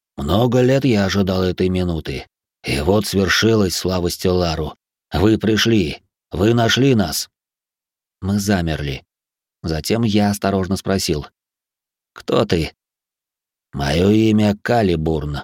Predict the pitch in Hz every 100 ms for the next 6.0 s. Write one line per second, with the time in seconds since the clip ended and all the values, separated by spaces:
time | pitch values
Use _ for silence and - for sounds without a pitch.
0 | - - 80 78 82 76 80 80 82 76
1 | 69 _ _ _ _ _ _ - 76 -
2 | 139 107 73 73 80 87 98 110 90 69
3 | - - _ _ _ _ - 104 113 101
4 | 101 101 113 120 82 - 85 90 87 87
5 | 85 85 87 80 85 90 82 82 71 71